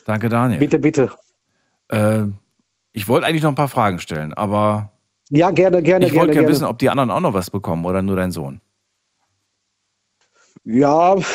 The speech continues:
Speaker 2: meistens mache ich auch für andere Geschenke und so. Ich mache meistens selbstgemachte Schoko-, Schokopraline, je nachdem, oder das und so. Oder
Speaker 1: Oh.
Speaker 2: wenn ich weiß, derjenige, der mögt, der mag das oder das.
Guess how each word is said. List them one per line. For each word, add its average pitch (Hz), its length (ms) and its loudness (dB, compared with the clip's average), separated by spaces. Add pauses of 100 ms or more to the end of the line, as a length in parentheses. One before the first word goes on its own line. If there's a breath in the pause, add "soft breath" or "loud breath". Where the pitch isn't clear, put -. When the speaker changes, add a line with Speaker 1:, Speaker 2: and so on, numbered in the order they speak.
(120)
Speaker 2:
meistens 170 560 2
mache 165 320 2
ich - 80 -2
auch 170 120 2
für - 160 0
andere 180 320 2
Geschenke 180 460 2
und 170 140 -2
so. 185 180 2 (300 loud breath)
Ich - 60 -4
mache 156 220 0
meistens 156 360 -2
selbstgemachte 143 600 0
Schoko-, - 400 -8
Schokopraline, 165 920 2
je 156 240 4
nachdem, 156 400 2
oder 127 160 2
das 147 320 0
und 151 160 -2
so. 165 300 2 (920 loud breath)
Oder 139 460 2
Speaker 1:
Oh. 202 200 -4 (340 loud breath)
Speaker 2:
wenn 139 180 2
ich 131 160 0
weiß, 147 260 2
derjenige, 151 500 2
der 131 120 0
mögt, 165 400 0 (120)
der 117 80 0
mag 127 280 2
das 165 160 0
oder 131 120 2
das. 160 300 0